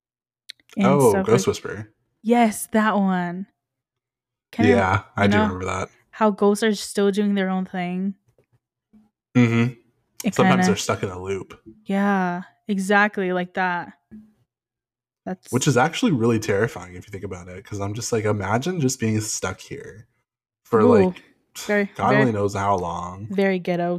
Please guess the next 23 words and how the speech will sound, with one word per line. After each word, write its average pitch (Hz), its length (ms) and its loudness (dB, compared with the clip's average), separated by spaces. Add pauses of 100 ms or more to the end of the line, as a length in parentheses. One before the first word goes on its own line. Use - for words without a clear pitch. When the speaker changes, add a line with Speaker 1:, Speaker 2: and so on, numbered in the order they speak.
Speaker 1:
Do 175 120 -2
not 170 300 -4
recommend 175 640 -8 (920)
Speaker 2:
<laughs> - 720 -2
Speaker 1:
at 226 180 4
all. 214 300 4
Speaker 2:
Very 127 240 2 (120)
ghetto. 98 360 -4
No, 107 180 -4 (400)
I 120 120 4
just 131 160 -2
wanna 117 180 4
leave. 117 480 0 (340)
Speaker 1:
I 262 60 -2
just 339 240 0
Speaker 2:
<laughs> - 0 -
Once 226 160 6
I'm 220 60 6
Speaker 1:
wanna 220 80 2
Speaker 2:
done, 233 240 2
I 233 40 2
wanna 269 200 0
Speaker 1:
leave. 117 500 0